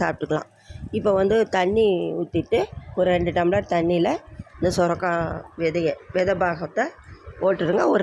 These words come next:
ரெண்டு தக்காளி பாருங்க, இது இந்த மாதிரி எடுத்து வச்சுட்டு நம்ம காயை யூஸ் பண்ணியிருப்போம்.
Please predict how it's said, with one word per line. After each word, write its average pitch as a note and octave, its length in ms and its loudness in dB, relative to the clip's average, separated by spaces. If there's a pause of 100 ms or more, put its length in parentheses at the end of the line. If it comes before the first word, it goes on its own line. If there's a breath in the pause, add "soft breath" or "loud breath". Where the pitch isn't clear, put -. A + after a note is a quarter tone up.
ரெண்டு F3+ 280 2
தக்காளி E3+ 400 0 (580)
பாருங்க, F3+ 320 0
இது F3+ 120 2
இந்த E3+ 160 0
மாதிரி F#3 240 0
எடுத்து E3+ 240 -2
வச்சுட்டு - 300 -4 (520 loud breath)
நம்ம F#3 140 0 (100)
காயை G3 380 2
யூஸ் F#3 220 2
பண்ணியிருப்போம். F3 440 0